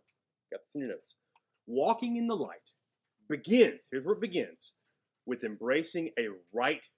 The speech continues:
view of God. Walking in the light begins with embracing a right view of God. If you're here on Sunday, I talked about propositions. Propositions are assertions, they're statements of truth, statements of faith,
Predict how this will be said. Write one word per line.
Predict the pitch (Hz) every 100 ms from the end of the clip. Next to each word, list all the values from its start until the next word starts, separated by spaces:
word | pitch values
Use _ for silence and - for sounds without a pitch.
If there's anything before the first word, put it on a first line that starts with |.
| _ -
view | 120 107
of | 101
God. | 90 - _ _ _ _ _ _ _ _ _ _ -
Walking | 117 185 214 220
in |
the | 214
light | 202 180 -
begins | 120 117 151 220 175 98 101 - - -
with | 117 117
embracing | 107 107 123 156 - 117 107 -
a | 101
right | 98 113 -
view | 107 107
of | -
God. | 139 143 107 _ _ _ _ _
If | 165 160
you're | 151 143
here | 214
on | 143
Sunday, | - 196 240 139 117
I | 117
talked | 156 160
about | 156 131 -
propositions. | - 143 131 - 117 - 78 - _
Propositions | 160 185 233 170 202 - 147 127
are | 117 123 120
assertions, | 107 - 160 151 147 127 110
they're | 107
statements | - 151 151 147 131 -
of | 110 - _ _ -
truth, | - 220 202 117 -
statements | - 170 160 143 131
of | - -
faith, | 185 165